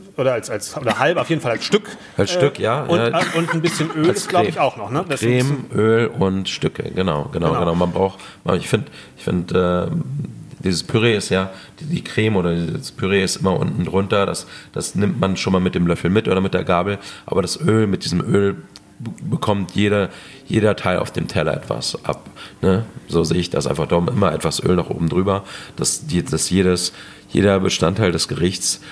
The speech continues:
Speaker 2: auch diesen Pistaziengeschmack bekommt.
Speaker 1: Und man hat das Gefühl, trotzdem, der feine Kaisergranat wird überhaupt nicht von den ja durchaus nicht unkräftigen Aromen <laughs> über, überlagert, sondern der kommt auch voll zur Geltung, wie es sich für ein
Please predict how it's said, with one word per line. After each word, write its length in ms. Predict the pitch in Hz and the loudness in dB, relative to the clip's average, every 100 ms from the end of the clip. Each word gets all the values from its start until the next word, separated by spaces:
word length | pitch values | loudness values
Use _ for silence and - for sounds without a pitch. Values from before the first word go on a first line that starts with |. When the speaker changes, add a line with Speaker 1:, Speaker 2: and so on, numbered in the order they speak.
| - | -6
Speaker 2:
auch 120 | - | -4
diesen 240 | 90 87 82 | -2 -2 -2
Pistaziengeschmack 920 | - - 78 - 73 73 67 - - | -2 -2 -2 0 -4 -4 -6 -10 -12
bekommt. 360 | - - - - - - - - - | -14 -12 -12 -12 -20 -20 -20 -18 -2
Speaker 1:
Und 140 | 131 | 0
man 120 | 131 | 2
hat 140 | 127 147 | 0 0
das 160 | 131 | -4
Gefühl, 540 | 123 - 151 165 185 190 - - - - - | -4 -6 2 4 4 0 -12 -20 -20 -20 0
trotzdem, 540 | 143 143 - 160 160 | 0 0 0 2 4
der 100 | 143 | 2
feine 320 | - 131 139 | 2 0 2
Kaisergranat 760 | 135 127 127 139 127 131 131 131 | 0 0 2 2 0 0 0 0
wird 100 | 131 | -2
überhaupt 380 | 123 117 - 143 | 0 0 0 0
nicht 180 | 139 | -2
von 240 | - 123 127 | 0 -2 0
den 260 | 123 123 117 | -2 -2 -2
ja 100 | 117 | -2
durchaus 400 | 131 131 131 - | -2 -2 -2 -2
nicht 240 | 123 - | -8 -2
unkräftigen 680 | 170 208 - 117 - 107 107 101 - | 0 0 0 -2 0 -6 -2 -2 0
Aromen 760 | 110 110 113 123 123 123 131 - | 0 2 2 2 -4 -6 -10 -14
<laughs> 100 | 160 | 0
über, 260 | 131 127 | 2 2
überlagert, 600 | 147 143 143 147 113 95 - | 2 2 4 4 2 -2 -6
sondern 240 | 110 113 | -4 0
der 160 | 113 117 | 0 0
kommt 300 | - 131 151 | -2 -2 0
auch 160 | 131 | -2
voll 240 | - 127 123 | 0 0 0
zur 160 | 143 | 0
Geltung, 320 | 139 135 127 123 | 0 0 0 -2
wie 40 | |
es 60 | - | -2
sich 140 | 147 | -2
für 200 | - 151 | 0 0
ein 280 | 127 127 | 0 -2